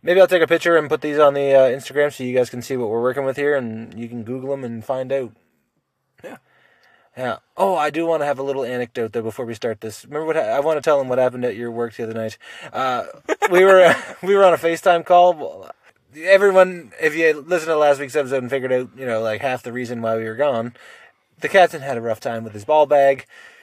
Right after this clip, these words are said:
Speaker 1: He's got one nut right now that, even though the swelling's gone down, it doesn't look like it did.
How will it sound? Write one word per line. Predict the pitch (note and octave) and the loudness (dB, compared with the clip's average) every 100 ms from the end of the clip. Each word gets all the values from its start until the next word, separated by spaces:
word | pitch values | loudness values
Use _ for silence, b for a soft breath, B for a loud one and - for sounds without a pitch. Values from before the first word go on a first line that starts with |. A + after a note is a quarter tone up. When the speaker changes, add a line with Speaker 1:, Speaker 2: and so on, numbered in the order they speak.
| B | B
Speaker 1:
He's | F3+ E3+ | -8 0
got | E3 D#3 | 0 0
one | D#3+ D3+ | -2 -2
nut | D3+ C#3+ | -2 -2
right | D#3 D3+ | -2 -4
now | D3+ D3 | -4 -4
that, | C#3 C3+ | -4 -6
even | E3+ E3 | -6 -2
though | D3 | -2
the | |
swelling's | C#3 E3 C#3+ | 0 0 0
gone | B2+ F3 C#3 | 2 2 2
down, | B2 B2+ C3 | -2 -4 -6
it | C#3+ | 0
doesn't | D3+ D3 | 2 2
look | C#3+ C3 | 0 -2
like | B2 | -2
it | A#2 | -6
did. | A2+ A#2+ | -6 -6